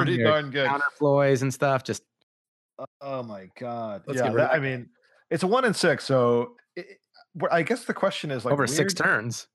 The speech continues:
Speaker 1: Oh, yeah, exactly. But, like, so, so the question is, where would you put this guy? I mean, so it seems like, you know, he might be better in a ranged unit typically, although the free maneuver, you know,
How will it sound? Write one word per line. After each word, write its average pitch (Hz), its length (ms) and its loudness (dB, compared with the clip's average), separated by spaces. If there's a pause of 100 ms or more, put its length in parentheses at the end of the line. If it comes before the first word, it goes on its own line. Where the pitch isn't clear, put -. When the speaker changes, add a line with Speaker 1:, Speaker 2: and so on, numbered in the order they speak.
(480)
Speaker 1:
Oh, 120 120 -6 (160)
yeah, 160 240 2
exactly. 117 440 0
But, 123 160 -2
like, 147 220 0
so, 160 160 0
so - 120 -10
the 147 60 -8
question 220 240 -2
is, 127 60 -2
where 156 280 0
would 185 180 -2
you 135 200 -2
put - 300 -8
this 82 180 -12
guy? 76 260 -8
I 104 60 -6
mean, 123 400 -4
so 123 400 2 (420)
it 151 140 -4
seems 196 320 -2
like, 165 360 2 (460)
you 147 120 -8
know, 135 40 2
he 123 120 0
might 143 160 4
be 151 80 -2
better 131 260 2
in 120 60 0
a 110 60 0
ranged 117 460 -4
unit 117 400 -4
typically, 113 800 -2
although 113 560 4
the 107 100 0
free 127 220 -4
maneuver, 110 760 -2 (100)
you 110 140 -10
know, 95 200 -8